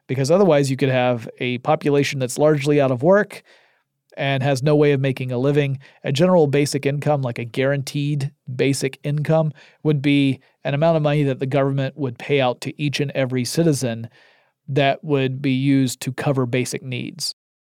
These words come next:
It would not prevent people from going out and getting a job and earning more income. That they could do if they wanted to live above the basic line that had been set by whatever the basic income amount was. But the idea would be that the basic income would,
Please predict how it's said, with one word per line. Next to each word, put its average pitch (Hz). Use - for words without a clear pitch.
It 185
would 196
not 233
prevent 180
people 151
from 151
going 147
out 135
and 139
getting 131
a 135
job 127
and 135
earning 135
more 247
income. 127
That 175
they 175
could 151
do 139
if 143
they 139
wanted 135
to 131
live 131
above 135
the 139
basic 139
line 127
that 120
had 131
been 120
set -
by 120
whatever 120
the 120
basic 120
income 123
amount 110
was. -
But 147
the 156
idea 151
would 147
be 139
that 127
the 127
basic 147
income 127
would, 117